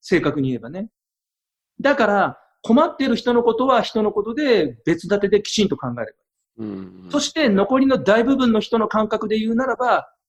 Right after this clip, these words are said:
Speaker 1: 取っていいけど、ちゃんと使ってねって話だ。
Speaker 2: うん。
Speaker 1: そこをどれだけ明確に約束して実現できるかっていうところを国民は見てる。
Speaker 2: うん。
Speaker 1: 僕はそう。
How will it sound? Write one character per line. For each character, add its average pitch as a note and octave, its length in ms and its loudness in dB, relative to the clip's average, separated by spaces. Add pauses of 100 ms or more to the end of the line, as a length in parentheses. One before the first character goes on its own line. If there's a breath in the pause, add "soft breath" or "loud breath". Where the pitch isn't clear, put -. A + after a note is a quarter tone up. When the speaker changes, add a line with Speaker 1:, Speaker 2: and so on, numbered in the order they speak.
(240)
Speaker 1:
取 D4 200 2
っ - 140 -20
て G#3+ 120 6
い A3 300 2
い G#3+ 60 -10
け D3 140 0
ど、 E3+ 120 0
ち - 140 -6
ゃ F3 80 0
ん F3 60 -6
と F#3+ 160 0
使 - 200 -2
っ F3 140 -2
て G3+ 100 2
ね G#3 80 2
っ G#3 60 -8
て E3 80 -10
話 A#2+ 260 -8
だ。 - 60 -20 (420)
Speaker 2:
う A2+ 60 -10
ん。 G2 580 -14 (440)
Speaker 1:
そ - 180 -6
こ D#4 140 2
を C#4+ 120 2
ど F#3+ 140 4
れ C#4 60 0
だ C#4 100 4
け C4 100 0
明 G#3+ 180 2
確 G#3+ 220 -2
に G#3+ 100 2
約 F3+ 240 -2
束 - 180 -6
し - 120 -6
て B3+ 180 0
実 D#3+ 280 -4
現 F#3 100 2
で F3 100 2
き - 100 -4
る F3 80 0
か F#3+ 100 2
っ F#3 100 -2
て - 80 -2
い F#3 40 6
う F3+ 40 -4
と F#3 80 -2
こ A3 140 0
ろ D4+ 100 -2
を D4+ 80 0
国 - 220 -4
民 B2+ 100 2
は D#3+ 80 -4
見 A2 100 -10
て - 120 -20
る。 - 60 -20 (460)
Speaker 2:
う G#2 60 -8
ん。 E2 480 -10
Speaker 1:
僕 G3 140 -2
は D#3+ 80 0
そ C3 100 -10
う。 - 100 -18